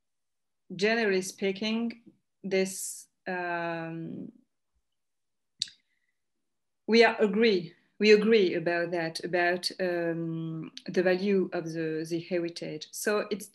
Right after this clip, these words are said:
always difficult to begin a project and you say, "Okay, I don't know if my, uh, heritage is important." Okay, so if you don't know that, uh, I can, I can help you, of course, and it's my job, but what do you want to do?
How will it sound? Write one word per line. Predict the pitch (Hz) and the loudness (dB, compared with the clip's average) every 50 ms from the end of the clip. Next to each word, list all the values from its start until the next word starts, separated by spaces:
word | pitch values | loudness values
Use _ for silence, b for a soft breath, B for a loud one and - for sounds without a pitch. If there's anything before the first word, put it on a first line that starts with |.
| - - | -8 -2
always | - 233 233 262 262 226 | 0 2 2 2 0 0
difficult | 208 208 - 196 196 208 202 202 - | -4 -4 -4 -4 -2 -2 -4 -4 -6
to | - - 202 | -8 -8 -8
begin | 175 175 202 196 202 208 208 214 233 254 262 262 - - _ _ | 0 2 2 4 4 2 2 2 2 0 0 -2 -4 -10 _ _
a | 202 | -20
project | - - 202 202 190 190 208 233 262 - - - | -8 -4 -2 -2 0 0 -2 -2 -2 -4 -6 -6
and | 196 190 190 190 | -4 -2 0 0
you | 190 190 | 0 0
say, | - 196 190 - | 0 -2 -2 -2
"Okay, | 214 214 - 185 165 - - | -2 -4 -2 -4 -4 -2 -2
I | 185 202 | -2 -2
don't | 202 220 220 | 0 0 0
know | 220 233 240 254 269 277 b b b b b _ | 0 2 2 2 0 -2 b b b b b _
if | 202 196 202 - | -8 -8 -6 -4
my, | 214 208 202 208 208 208 196 - - - - | 0 0 2 2 0 -2 -6 -10 -12 -8 -6
uh, | 202 196 185 | -4 -4 -4
heritage | 196 - 233 220 220 214 214 - 202 202 214 208 180 | -2 0 0 0 0 -2 -2 -2 -2 -2 -2 -4 -4
is | 185 190 - - - | -6 -8 -10 -10 -8
important." | 185 185 175 - 170 170 170 - - 156 - 165 - - _ _ _ 190 | -8 -8 -8 -10 -10 -10 -12 -12 -14 -14 -14 -16 -16 -20 _ _ _ -16
Okay, | 190 - - 190 196 214 226 233 | -12 -8 -6 -4 -2 -2 -2 -4
so | 226 226 - - 175 175 170 170 170 - _ _ | -6 -8 -12 -10 -8 -8 -8 -8 -10 -14 _ _
if | - 190 - | -12 -8 -6
you | 196 190 | -6 -4
don't | 202 202 208 202 208 | -2 -4 -4 -2 -2
know | 196 196 | -2 -2
that, | 196 202 202 226 247 240 - B B B B B B B B B B _ | 0 -2 -2 -2 -4 -6 -8 B B B B B B B B B B _
uh, | 190 190 180 180 180 180 175 - 185 | -6 -4 -4 -4 -4 -6 -6 -2 0
I | 196 190 190 | 0 0 2
can, | 202 196 196 196 - _ _ _ _ - | 0 0 0 -2 -8 _ _ _ _ -2
I | 190 | -2
can | 190 190 - 302 262 226 190 - - _ _ _ _ _ - | 0 2 2 4 4 4 2 -2 -8 _ _ _ _ _ -4
help | 190 185 185 - - 185 | -2 -2 -2 -4 -6 -6
you, | 170 165 165 - | -6 -6 -6 -10
of | 170 - | -12 -10
course, | - - 196 165 165 - | -6 -4 -4 -4 -4 -6
and | 170 170 - - - | -10 -10 -10 -10 -12
it's | 180 175 - - | -12 -12 -10 -10
my | 180 165 170 | -10 -10 -8
job, | 170 - 180 170 165 165 | -6 -6 -6 -6 -4 -6
but | 175 175 - - b b b b b b b b b b _ - - _ - | -8 -8 -8 -12 b b b b b b b b b b _ -20 -20 _ 2
what | 202 254 277 247 | 4 4 6 6
do | 233 226 | 2 2
you | 202 202 190 | 2 2 2
want | 185 180 170 - | 2 0 -4 -6
to | - 175 | -8 -6
do? | 170 214 220 180 - - | -4 -2 0 -2 -2 -4